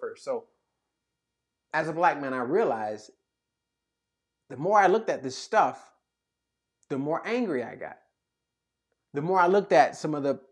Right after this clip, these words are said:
you know, police brutality stuff that was just showing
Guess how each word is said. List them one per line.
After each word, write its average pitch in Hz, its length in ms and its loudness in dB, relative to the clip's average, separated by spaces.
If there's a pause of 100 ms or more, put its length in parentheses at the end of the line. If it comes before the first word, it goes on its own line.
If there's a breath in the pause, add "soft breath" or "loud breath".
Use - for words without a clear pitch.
(140)
you 139 120 -10
know, 110 140 -8
police 160 400 -4
brutality 139 640 2
stuff 104 440 -12
that 95 160 -2
was 110 140 -12
just - 300 -14
showing 123 340 -4